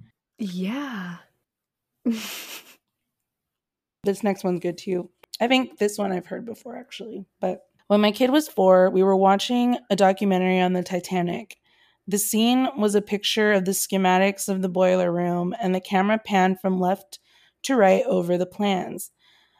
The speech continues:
Speaker 2: My kid pointed at the T V and said, "That's wrong. The boilers were on the other side, and I was right here." And he pointed to a small
Speaker 1: Oh.
Speaker 2: space in the boiler room.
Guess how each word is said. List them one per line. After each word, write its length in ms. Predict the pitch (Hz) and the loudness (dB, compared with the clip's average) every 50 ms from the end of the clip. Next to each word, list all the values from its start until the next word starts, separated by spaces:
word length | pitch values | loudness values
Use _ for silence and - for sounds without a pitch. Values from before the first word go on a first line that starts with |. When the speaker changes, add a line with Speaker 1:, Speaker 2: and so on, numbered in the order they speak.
| _ _ _ _ _ _ _ _ - | _ _ _ _ _ _ _ _ -2
Speaker 2:
My 160 | - 196 220 | 0 0 2
kid 240 | 202 233 240 233 202 | 4 6 4 4 4
pointed 380 | - - 226 226 233 240 247 240 | 2 0 2 2 4 4 4 2
at 80 | 233 | 2
the 100 | 214 214 | 0 -2
T 220 | 208 - - 233 226 | -4 -2 -2 0 0
V 240 | 208 220 214 208 196 | 2 2 2 4 2
and 120 | 190 185 | 2 2
said, 440 | - - 185 180 180 180 175 - - | 2 2 2 4 4 2 0 0 0
"That's 360 | 202 202 220 214 - - - | 0 0 0 0 -6 -10 -8
wrong. 440 | 175 180 175 190 202 175 180 175 175 | -6 -4 -2 0 0 0 -2 -4 -4
The 100 | 175 170 | -4 -4
boilers 500 | 165 175 180 185 190 196 208 208 208 202 | 0 2 4 4 4 4 4 2 0 0
were 140 | 196 190 190 | 2 2 2
on 160 | 185 180 185 | 4 2 2
the 160 | 180 175 175 | 0 0 -2
other 220 | 175 175 196 190 | -2 0 -2 -2
side, 360 | 185 - - - - - - - 220 | -2 -4 -6 -6 -6 -6 -6 -6 -4
and 140 | 180 180 175 | -4 -2 0
I 120 | 175 180 | 0 0
was 180 | 185 202 196 208 | 0 -2 -2 0
right 180 | 202 196 214 214 | 0 -2 -2 -2
here." 460 | 208 233 262 240 160 - 247 - _ _ _ _ _ _ _ _ _ _ _ - | -4 -2 -2 -2 -2 -4 -6 -12 _ _ _ _ _ _ _ _ _ _ _ -2
And 120 | 185 185 | 0 2
he 120 | 185 190 190 | 2 2 0
pointed 480 | 185 - - 190 190 202 208 208 180 | 0 -2 -2 0 0 0 0 -2 -2
to 120 | 180 202 208 | -2 -2 -2
a 60 | 185 | 0
small 380 | 180 180 175 175 175 170 170 185 | 0 -4 -4 -2 -2 0 0 0
Speaker 1:
Oh. 20 | |
Speaker 2:
space 480 | 190 - - - 175 165 175 180 - - | -2 -4 -6 -4 -4 -2 -2 -4 -4 -4
in 80 | 180 | -4
the 80 | 175 165 | -4 -4
boiler 400 | 160 170 165 165 - 165 165 165 | -2 -2 -2 -2 -2 -2 -4 -4
room. 380 | 160 - - 175 - - 185 | -6 -8 -10 -8 -8 -10 -10